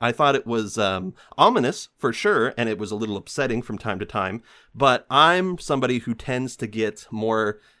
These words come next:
uh, riled up by suspense, and, okay, that's actually, that's not a good exa-, that's not a good example, 'cause I just said it's ominous, and then I say I like suspense.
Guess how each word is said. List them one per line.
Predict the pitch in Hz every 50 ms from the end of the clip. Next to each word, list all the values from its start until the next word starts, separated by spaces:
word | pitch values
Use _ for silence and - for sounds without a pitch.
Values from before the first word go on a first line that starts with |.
| _ _ -
uh, | 104 98 98 95 95 95 98 -
riled | - 101 110 120 120 120 117 107 107 107 113
up | 107 104 - -
by | - 107 98 98 95 92 98
suspense, | - - 131 127 - - - 160 135 101 - - - - -
and, | - 110 104 101 101 95 - - _ - - - - - - _ _ _ - -
okay, | 107 - - 98
that's | 92 98 107 110 - -
actually, | 113 101 - - 110 104 92 - _ - - - _ _ _ _
that's | 110 -
not | 160 135
a | 117
good | 110 104 95
exa-, | 92 113 117 -
that's | 147 165 165 -
not | 202
a | 175
good | 160 175
example, | 151 143 - 190 208 208 -
'cause | - 104
I | 101
just | 104 113 113 -
said | - 107 104
it's | 104 - -
ominous, | 131 135 135 131 123 117 117 113 -
and | 107
then | 101 95
I | 95 90
say | - 107 98
I | 92
like | 92 95 90 -
suspense. | - 85 - - - 107 104 101 - -